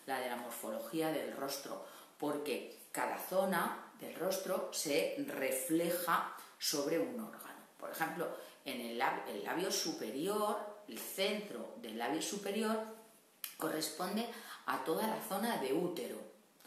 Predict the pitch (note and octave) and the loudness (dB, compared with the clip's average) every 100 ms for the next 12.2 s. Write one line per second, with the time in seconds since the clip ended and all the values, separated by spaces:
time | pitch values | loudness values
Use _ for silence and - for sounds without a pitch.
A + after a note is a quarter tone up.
0 | - - - - - C#3+ E3 G#3+ A3+ B3 | -20 -20 -20 -20 -4 0 4 4 4 6
1 | B3+ - - - D3 C3+ C3+ - C3+ - | 6 4 2 -2 0 0 0 -2 -4 -2
2 | F3 F3 F3 B3 C#4+ D#3+ B2 - D#3 D3 | 2 2 4 6 6 8 6 4 2 2
3 | C#3+ C3+ A3+ G#3+ F#3 F#3+ - - - A#2+ | 0 0 2 6 6 6 2 -6 -6 -4
4 | - - - - - B3+ F#3+ - C3+ B2+ | -2 -4 -12 -6 2 2 2 -2 0 2
5 | - F#3 F#3+ B3+ A#3+ A3 F#3+ F3 B3 B3+ | 2 0 0 2 0 0 4 4 4 2
6 | A3+ - E3 D#3+ - - F3 G3 B3+ B3+ | 2 2 0 0 -2 0 0 2 0 0
7 | C#3+ C#3 D#3+ G#3 G#3+ - - - - - | 0 2 4 4 4 2 0 -8 -10 0
8 | D#3+ D#3+ E3 E3 G#3 E3 C#3 C3+ - C#3 | 2 2 0 2 4 6 6 4 4 0
9 | C3+ C3+ - A3 A#3+ A3+ - - - - | 0 2 2 2 4 4 4 0 0 2
10 | F3 F3 A3 - D3+ D3 D3 F3 G3 B3 | 4 4 2 0 -2 0 0 2 2 2
11 | A#3 - B2+ B2 - C3 - - G#2+ G#2 | 0 -6 -6 -4 -4 -6 -8 -8 -8 -6
12 | - | -10